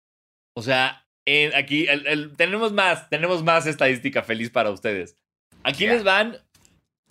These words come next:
Speaker 1: juegos con más de diez triples en la carrera de los jugadores, ¿ok? Estos jugadores, ¿cuántos juegos tuvieron en los que anotaron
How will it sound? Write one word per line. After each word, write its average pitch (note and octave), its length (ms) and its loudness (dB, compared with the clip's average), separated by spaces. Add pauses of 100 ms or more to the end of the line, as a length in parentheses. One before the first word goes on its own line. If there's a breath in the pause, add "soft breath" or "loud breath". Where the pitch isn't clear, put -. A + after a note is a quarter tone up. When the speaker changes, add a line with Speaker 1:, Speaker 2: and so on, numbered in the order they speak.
(140)
Speaker 1:
juegos A3 840 4 (1120)
con D3+ 260 0
más G3 460 0
de C#3 200 0
diez D#3+ 380 0
triples - 840 0 (720)
en C#3+ 180 0
la C#3 160 0
carrera C#3+ 320 2
de D3 60 4
los A#2 140 -4
jugadores, G#2 440 0
¿ok? G#2+ 120 -2 (840)
Estos G3 340 0
jugadores, F3 680 2
¿cuántos F3+ 420 -2
juegos F3 340 0
tuvieron D#3 480 -2 (120)
en A#2+ 120 -4
los B2 140 -6
que B2+ 80 -4
anotaron D3 560 -2